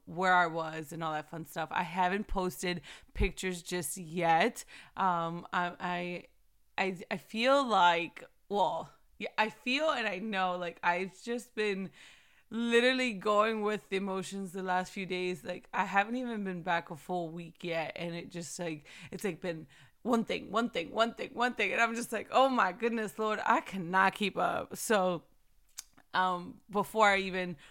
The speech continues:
wanted to record this podcast, like, he was already speaking so much about transition. And not only that, but there was just so many people like, "We're in a season of transition. We're in transition. We're in transition." I was like, "Lord, okay." <laughs> Like, let's, let's speak about transition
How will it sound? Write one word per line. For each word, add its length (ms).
wanted 440
to 180
record 500
this 160
podcast, 640
like, 140
he 440
was 180
already 200
speaking 440
so 240
much 220
about 260
transition. 920
And 80
not 140
only 220
that, 440
but 220
there 100
was 140
just 160
so 100
many 160
people 300
like, 240
"We're 140
in 40
a 80
season 300
of 80
transition. 640
We're 160
in 140
transition. 560
We're 100
in 80
transition." 380
I 100
was 100
like, 200
"Lord, 440
okay." 720
<laughs> 200
Like, 500
let's, 400
let's 320
speak 320
about 260
transition 800